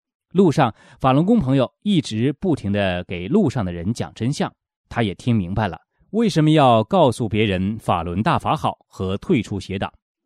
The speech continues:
因为邪党在害人，叫人退出邪党就是在救人的命。他也明白了梦里法轮功朋友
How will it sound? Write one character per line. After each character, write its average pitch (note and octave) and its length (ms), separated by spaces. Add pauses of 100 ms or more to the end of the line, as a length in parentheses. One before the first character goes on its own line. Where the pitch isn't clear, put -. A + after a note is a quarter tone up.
因 D#3 120
为 F3 80
邪 D3+ 240
党 F2 300
在 G2 160
害 C#3+ 240
人， F2+ 320 (400)
叫 A3+ 160
人 G3 180
退 A3 220
出 F#3+ 140
邪 E3 180
党 B2+ 160 (160)
就 A2+ 140
是 G#2 120
在 F2 280
救 G2+ 260
人 E2 160
的 F#2+ 80
命。 B2 240 (520)
他 G#3+ 100
也 F#3+ 100
明 C3 200
白 G3 140
了 C#3 240
梦 G3 300
里 G2+ 280
法 F#2 220
轮 F#2 160
功 G3 160
朋 G#2 200
友 G#2+ 140